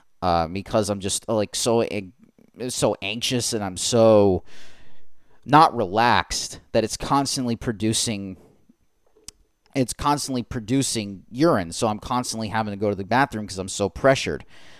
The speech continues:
But nowadays, like, I'm sleeping better.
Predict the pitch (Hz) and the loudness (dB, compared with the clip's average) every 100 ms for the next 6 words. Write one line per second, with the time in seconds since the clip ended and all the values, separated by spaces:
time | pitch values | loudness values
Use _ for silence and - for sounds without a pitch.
0 | - - 120 - 123 139 180 143 143 135 | -2 6 6 6 4 8 10 10 6 6
1 | 131 117 98 90 - 143 147 127 120 123 | 2 0 -2 -4 -2 0 0 2 4 6
2 | 123 | 4